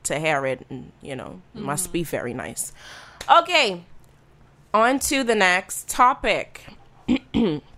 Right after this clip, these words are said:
Speaker 2: Twenty-one by seven is back at it again with the back at it again. Y'all know Michelle love a good twenty-one by seven when
Speaker 1: You
Speaker 2: she
Speaker 1: know that.
Speaker 2: hosts, 'cause I didn't even do it when I hosted last
Speaker 1: You know
Speaker 2: week.
Speaker 1: that.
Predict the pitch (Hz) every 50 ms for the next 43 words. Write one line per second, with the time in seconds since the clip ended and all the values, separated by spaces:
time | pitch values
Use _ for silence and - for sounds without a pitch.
0 | - - - - - - - - - - _ - - - - - - - - -
1 | - - 294 269 269 269 269 285 285 269 262 285 277 - - 262 247 247 240 262
2 | 269 269 226 226 226 185 - 196 202 214 226 262 262 262 254 269 285 247 233 233
3 | 233 233 233 240 240 226 220 185 170 165 - 233 240 240 294 330 294 - - 269
4 | 247 233 226 226 214 214 214 240 285 381 - - _ _ - _ - 185 196 208
5 | 214 208 202 208 185 175 - 220 214 202 190 180 175 151 165 160 202 214 202 190
6 | 185 175 165 165 147 143 - 190 175 170 165 165 156 156 160 160 156 156 156 160
7 | 156 147 131 139 - 190 190 190 208 240 262 262 247 220 214 208 190 185 180 175
8 | 160 170 170 170 170 170 185 190 185 180 180 - 175 165 151 139 139 - 135 135
9 | 139 135 135 135 123 104